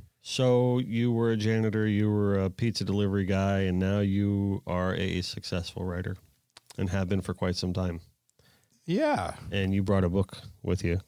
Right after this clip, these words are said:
Speaker 1: 'cause I, I wanna talk about the book. Can we talk about the book?
Speaker 2: I'd love to.
Speaker 1: Yeah?
Speaker 2: Sure.
Speaker 1: Sucked Dry.
Speaker 2: The struggle is real.
Speaker 1: Struggle is real.
Speaker 2: R E E L.
Speaker 1: Mm-hmm.
Speaker 2: Of course.
Speaker 1: So this is your book that you put out,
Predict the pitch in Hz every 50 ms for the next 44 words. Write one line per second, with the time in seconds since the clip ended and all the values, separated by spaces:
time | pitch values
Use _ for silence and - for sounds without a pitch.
0 | _ _ - - 87 90 - - - - 104 107 - - 104 104 110 117 123 120
1 | - 120 101 98 98 98 98 98 - - 95 98 92 - - - - - - -
2 | - - 101 95 - 104 98 - 104 104 101 - 98 104 110 - _ _ _ _
3 | - 98 104 107 120 165 214 - - 85 71 71 - - - _ _ - 95 90
4 | 110 120 - _ _ _ _ _ - - - 226 240 - - - - - - 127
5 | - - - 127 120 117 110 101 98 92 - - _ _ _ _ _ _ _ -
6 | - - - - - - - - - - - - - - - - - - - -
7 | - - - 92 95 92 95 92 92 90 95 92 90 90 87 90 - - - 95
8 | 90 90 87 82 - - 95 92 87 80 - 82 78 78 - - 82 71 - -
9 | _ _ - 104 98 90 95 95 107 110 - _ _ _ - - - - - -
10 | - 101 98 95 101 98 - - 104 92 107 110 95 107 117 113 - 113 90 78
11 | 101 - - 117 104 92 90 95 -